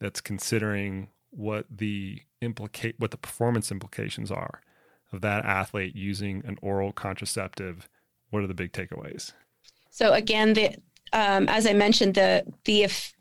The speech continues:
Speaker 2: the outcome or the effects were pretty, pr-, pretty trivial. So a couple things you can take from that is if it's trivial or a small effect,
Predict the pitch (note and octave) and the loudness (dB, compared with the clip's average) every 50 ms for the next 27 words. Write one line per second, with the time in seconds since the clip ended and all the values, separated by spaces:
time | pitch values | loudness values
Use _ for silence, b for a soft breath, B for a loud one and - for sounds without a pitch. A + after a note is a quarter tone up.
0 | _ _ _ _ _ _ _ _ _ _ - - - - A#3 A#3+ B3 A#3+ - - | _ _ _ _ _ _ _ _ _ _ -4 -2 2 4 4 4 4 4 4 2
1 | G#3 G3+ G#3 G3+ G3 F#3+ F#3+ E3+ F#3 - - A#3 - - - - - F#3+ F#3 - | 4 6 6 6 6 6 6 4 2 2 0 0 2 2 0 2 2 0 2 2
2 | A3+ G3 G3+ G3 F#3+ F#3 - - _ _ _ _ - A3+ - - - _ _ - | 4 4 6 4 4 2 -4 -14 _ _ _ _ 0 0 0 0 -6 _ _ -2
3 | - B3 G3+ G3 F#3+ - - F#3+ F#3 G#3 A3 A3+ B3+ D4 D#4+ - _ B B B | 0 2 2 4 2 4 4 4 4 6 6 6 6 4 4 0 _ B B B
4 | B B B B - G#3+ G#3+ G#3+ - B3+ - A#3 A3+ G#3+ G#3 G3+ G#3 - G3 F#3+ | B B B B 2 2 2 4 4 2 2 2 2 4 6 6 6 6 4 2
5 | - F#3+ F#3 - F#3 F#3 F#3 - G3 F#3 F#3 F#3 F3+ F3+ F3+ F#3 - F3 F3 F3+ | 2 0 2 2 0 0 0 2 4 6 6 6 6 4 2 2 2 4 4 4
6 | F3+ - - - G#3 G#3+ A3 G3 - - - - - C4 B3+ A3+ A3+ G#3 G3+ G3+ | 2 2 0 0 0 2 2 2 2 2 0 2 4 4 6 6 8 8 8 8
7 | G3 E3 F#3+ G3 G3 - - A3 G3+ G3+ G#3 G3+ F#3+ F#3 - F#3+ F3+ G3 A3+ A3 | 8 6 6 6 4 4 4 6 6 8 8 6 6 6 4 2 2 2 0 -4
8 | - - | -6 -8